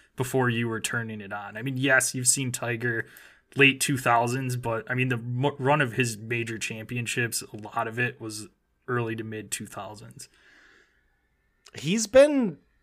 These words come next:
Speaker 2: the most dominant player in majors, at least, I guess, since I really got locked in.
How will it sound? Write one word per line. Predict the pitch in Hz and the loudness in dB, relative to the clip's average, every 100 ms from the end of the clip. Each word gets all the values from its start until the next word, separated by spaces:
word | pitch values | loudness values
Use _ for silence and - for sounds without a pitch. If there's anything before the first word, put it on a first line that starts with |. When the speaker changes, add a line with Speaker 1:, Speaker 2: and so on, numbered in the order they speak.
| _ _ | _ _
Speaker 2:
the | 139 123 165 | -4 4 6
most | 147 156 175 - 107 107 - | 8 8 8 4 -6 -14 2
dominant | 131 139 196 156 127 120 - | 6 8 8 6 2 -2 -6
player | - 131 123 127 123 | -6 2 4 4 2
in | 123 131 120 | 0 -2 4
majors, | 117 123 127 123 | 4 4 2 0
at | 123 | 0
least, | 117 127 127 | 0 -2 0
I | 123 | -2
guess, | 120 131 - | 2 2 2
since | 127 - | -4 -4
I | 117 120 123 120 120 113 - - _ _ _ _ - | 2 4 4 4 2 0 -4 -16 _ _ _ _ -4
really | 127 147 156 | 2 4 4
got | 143 135 123 | 6 6 6
locked | 131 135 - | 4 2 2
in. | - 110 139 185 190 | -4 -2 2 4 2